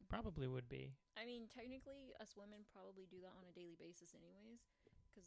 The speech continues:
Speaker 2: that's who we are. We have minor
Speaker 1: Right.
Speaker 2: and extreme meltdowns for no reason all the time.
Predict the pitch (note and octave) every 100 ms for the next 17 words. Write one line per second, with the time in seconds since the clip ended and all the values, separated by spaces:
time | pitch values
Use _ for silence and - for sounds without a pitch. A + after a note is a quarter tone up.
0 | F3 - - F#3 E3+ G1+ - A3 - _
1 | - - - _ _ - G3+ G3 F#3+ F3
2 | - E3+ F3 - - - - F3 E3+ F3+
3 | - - F#3 F#3 F3 - - F#3 F3 -
4 | F#3+ F#3+ G3+ - - F#3 F3 F3 F3 F3+
5 | F#3+ F3+ F3+ F3 F3+ F#3 F#3